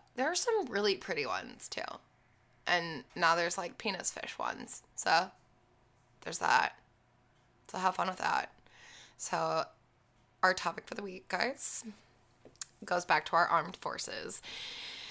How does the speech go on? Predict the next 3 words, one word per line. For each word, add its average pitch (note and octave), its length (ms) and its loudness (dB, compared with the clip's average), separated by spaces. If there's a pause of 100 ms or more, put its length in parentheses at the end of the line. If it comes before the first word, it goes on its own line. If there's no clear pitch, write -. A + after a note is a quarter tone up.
(280)
And C4 640 12 (260)
an B3 100 12
experience - 1160 10